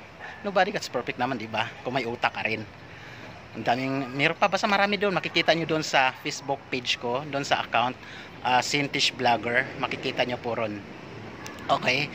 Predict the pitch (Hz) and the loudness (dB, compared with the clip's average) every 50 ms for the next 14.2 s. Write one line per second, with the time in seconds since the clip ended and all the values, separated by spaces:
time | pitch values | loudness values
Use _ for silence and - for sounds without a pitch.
0 | - - - - - - - - 151 170 175 185 185 180 - 175 165 160 151 - | -8 -8 -8 -8 -8 -4 2 4 6 6 6 4 2 2 0 0 0 0 -2 -2
1 | - - 156 151 143 151 151 165 175 180 - - - - - - - - - - | 2 2 2 2 2 2 0 0 0 -2 -6 -8 -8 -8 -8 -8 -8 -10 -10 -10
2 | - - - - - 139 131 127 - 143 127 127 131 - 151 160 160 - - - | -10 -10 -10 -8 -6 -4 -4 0 4 6 6 6 6 4 2 0 0 -2 -8 -10
3 | - - - - - - - - - - 185 165 160 165 170 - 175 165 165 156 | -10 -10 -10 -10 -10 -8 -8 -6 0 4 6 6 6 6 2 2 0 0 2 2
4 | 156 156 160 - - 127 120 123 139 151 147 - - - - - - - - - | 0 -2 -2 -2 -2 -2 0 2 0 0 0 -2 -10 -10 -10 -10 -10 -10 -12 -12
5 | - - - - - - - - - - - - - - - 170 180 185 180 180 | -12 -12 -14 -14 -14 -12 -12 -12 -12 -12 -12 -12 -8 -2 2 4 4 6 4 4
6 | - - 165 170 170 - - - - - 156 143 127 127 113 113 131 147 151 - | 4 4 4 4 4 4 2 0 2 2 2 2 2 0 0 2 2 2 2 0
7 | - - - - - - - - - - - - - - - - 131 123 127 120 | -4 -12 -14 -14 -14 -16 -16 -14 -14 -14 -14 -16 -14 -4 2 2 4 4 2 0
8 | - - 117 117 110 - 139 131 131 127 127 117 - - - - 170 170 147 - | 0 0 0 0 2 2 2 0 0 -2 -6 -10 -12 -10 -4 0 2 2 0 0
9 | - - - - - - - - - - - - - 277 - 285 269 - - 185 | -6 -12 -16 -16 -16 -16 -14 -10 -10 -8 -8 -8 -8 -8 -8 -6 -6 -2 2 4
10 | 156 151 165 170 143 143 151 147 139 143 - - - - - - - - - - | 4 6 4 4 2 2 2 2 0 0 -4 -10 -12 -12 -12 -12 -12 -10 -10 -10
11 | - - - - - - - 202 208 208 208 190 - 202 208 208 214 208 202 196 | -10 -10 -8 -8 -6 0 4 4 6 6 6 4 4 4 4 4 4 4 2 4
12 | 175 180 175 170 - 147 139 139 - - - - - - - - - - - - | 6 6 6 6 4 2 -2 -2 -4 -8 -10 -10 -10 -10 -8 -8 -6 -6 -6 -6
13 | - - - - - 170 196 208 202 202 - 262 269 185 151 151 147 - 139 131 | -6 -6 -4 0 2 4 4 4 2 0 -2 -2 -2 -2 -2 0 0 0 0 0
14 | 131 131 135 131 | 0 0 -2 -2